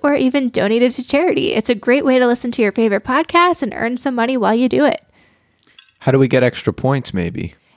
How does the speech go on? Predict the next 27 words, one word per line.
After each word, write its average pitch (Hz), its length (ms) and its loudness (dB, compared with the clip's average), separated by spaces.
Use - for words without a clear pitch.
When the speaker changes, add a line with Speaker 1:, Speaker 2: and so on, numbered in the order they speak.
Speaker 1:
If 233 180 0
you 233 120 0
haven't 320 280 0
already 208 280 2
signed 202 320 -4
up, 254 180 0
you 240 100 -2
can 233 200 -4
sign 269 200 0
up 294 120 -2
for 285 80 0
Podcoin 262 560 0
and 214 180 0
use 220 260 0
our 208 200 0
special 277 480 -2
referral 208 440 2
code, 214 380 2
Online 220 380 0
Warriors, 254 580 0
and 240 140 -4
you 247 100 2
will 262 100 4
get 247 220 0
three 311 340 -2
hundred 262 420 0
Podcoin 220 800 -2